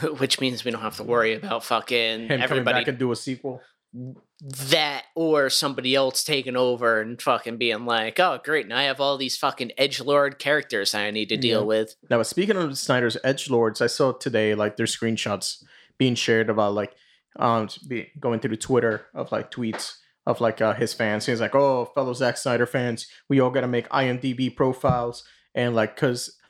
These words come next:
Speaker 2: to prevent all the bad reviews that are coming from the haters, we have to, we're going to war. We have to protect this movie. And I'm like, Jesus, like,
Speaker 1: Have you ever stopped to think maybe it's a bad movie?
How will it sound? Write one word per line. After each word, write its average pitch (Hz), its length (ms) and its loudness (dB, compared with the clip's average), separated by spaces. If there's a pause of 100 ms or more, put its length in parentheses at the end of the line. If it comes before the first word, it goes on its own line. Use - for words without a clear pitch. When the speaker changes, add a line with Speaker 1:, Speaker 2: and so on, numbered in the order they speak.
(140)
Speaker 2:
to 127 600 2
prevent 131 440 0
all 135 140 4
the 127 100 -4
bad 127 220 2
reviews 127 460 0
that 123 100 4
are 113 80 4
coming 123 560 -2
from 123 180 -2
the 113 100 4
haters, 123 640 0 (300)
we 135 100 6
have 127 220 2
to, - 80 -6
we're 131 120 2
going 127 240 0
to 113 60 0
war. 123 460 0 (200)
We 131 100 2
have 139 180 2
to 143 80 -4
protect 139 420 0
this 135 180 -2
movie. 120 480 -2 (1500)
And 131 140 -6
I'm 180 100 2
like, 147 160 -2 (460)
Jesus, 185 500 -8
like, 98 140 -4 (840)
Speaker 1:
Have 127 200 -2
you 120 140 -4
ever 127 200 2
stopped - 360 0
to 113 80 -6
think - 240 -2
maybe 135 260 0
it's 147 140 0
a - 40 2
bad 127 360 -2
movie? 104 420 -6